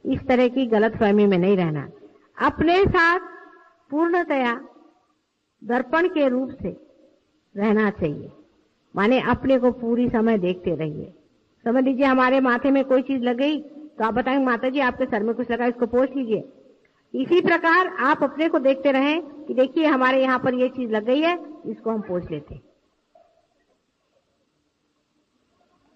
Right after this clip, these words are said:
रोजमर्रा के जीवन में आपका जीवन एक उज्जवल होना चाहिए।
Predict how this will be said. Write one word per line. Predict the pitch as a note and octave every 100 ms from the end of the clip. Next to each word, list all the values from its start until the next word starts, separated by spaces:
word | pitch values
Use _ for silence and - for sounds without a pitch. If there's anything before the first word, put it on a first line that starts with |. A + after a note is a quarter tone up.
| _ _ _ -
रोजमर्रा | G#3+ C4 C4+ A#3+ A3 A3+
के | A3+ G#3
जीवन | G#3 G#3+ G#3+
में | A3+ A#3 A#3 - - E3
आपका | G3+ A3+ A3 A3
जीवन | G3+ G3 G#3 A#3+ - G#3
एक | G#3 G#3
उज्जवल | - F3+ A3 A#3+
होना | D3 A#2+ G#2+
चाहिए। | - -